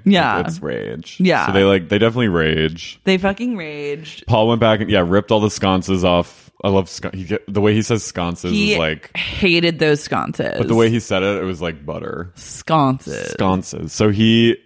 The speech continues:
Speaker 2: Guest of a Guest.
Speaker 1: Guest of a Guest, Cleo and Yules called Guest of a Guest, and they were like, "Guess who got fucked up and, like,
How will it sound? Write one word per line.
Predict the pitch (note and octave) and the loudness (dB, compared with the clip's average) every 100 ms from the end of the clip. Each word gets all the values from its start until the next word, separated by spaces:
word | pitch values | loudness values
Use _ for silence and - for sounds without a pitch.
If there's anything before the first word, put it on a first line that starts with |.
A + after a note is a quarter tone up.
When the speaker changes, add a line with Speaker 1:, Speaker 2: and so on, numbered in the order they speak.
| _ | _
Speaker 2:
Guest | A2 A2 | -2 -2
of | B2+ | -2
a | A#2+ | 0
Guest. | G2+ G2 - - - - _ - F3+ | 2 2 0 -10 -16 -20 _ -20 -4
Speaker 1:
Guest | G3 F#3+ | -2 0
of | A3+ | -2
a | |
Guest, | G#3+ G3 F3+ - _ | 0 0 0 -6 _
Cleo | - F#3 G#3 G#3 A3+ | -14 -4 0 2 4
and | A#3+ | 4
Yules | G#3 E3 D#3+ D#3 D#3 D#3+ | 2 2 0 0 -2 -6
called | - - F#3 F3 F3+ F3+ | -12 0 2 4 4 2
Guest | E3+ D#3+ | 0 -2
of | D#3 | -2
a | E3 | 0
Guest, | D3+ C#3 C#3 - - | 0 0 -4 -12 -8
and | - E3+ | -2 0
they | D#3+ | 2
were | D#3 | 2
like, | D3+ D3 C#3+ C#3 - - - - E3 | 2 2 0 -2 -8 -20 -20 -14 -6
"Guess | D#3 D3 - | 0 0 2
who | |
got | F3 F3 | 2 2
fucked | - - C3+ - | -2 -2 -2 -2
up | C#3 A#2 | -4 -2
and, | C#3 | 0
like, | C3+ | 0